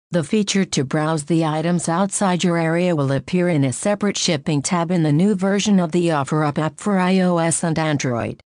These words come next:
Amazon launches Prime Book Box, a twenty-three dollars kids book selection,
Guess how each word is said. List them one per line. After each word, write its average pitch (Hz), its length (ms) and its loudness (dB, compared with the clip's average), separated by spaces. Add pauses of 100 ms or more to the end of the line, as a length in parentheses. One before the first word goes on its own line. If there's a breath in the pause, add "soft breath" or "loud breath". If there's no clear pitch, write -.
Amazon 190 580 0
launches 160 480 0
Prime 208 380 0
Book 190 260 -2
Box, 127 500 -2 (220)
a 160 100 -2
twenty-three 214 680 0
dollars 196 460 0
kids 170 360 -2
book 214 240 -4
selection, 160 720 0